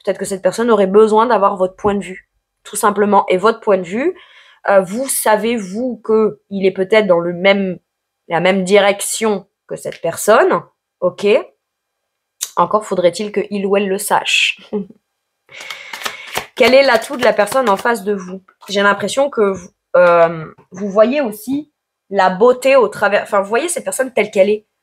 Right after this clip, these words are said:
dans ses points forts comme dans ses, dans, dans ses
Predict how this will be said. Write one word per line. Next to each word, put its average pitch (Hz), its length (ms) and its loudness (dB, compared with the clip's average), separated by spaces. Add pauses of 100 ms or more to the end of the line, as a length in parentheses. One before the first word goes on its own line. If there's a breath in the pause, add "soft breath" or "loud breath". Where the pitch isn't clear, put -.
(340)
dans 233 320 4
ses - 840 -8
points 214 220 0
forts 240 360 0
comme 208 200 -2
dans 190 140 0
ses, 185 520 -4
dans, 175 240 2
dans 175 220 0
ses 170 260 -12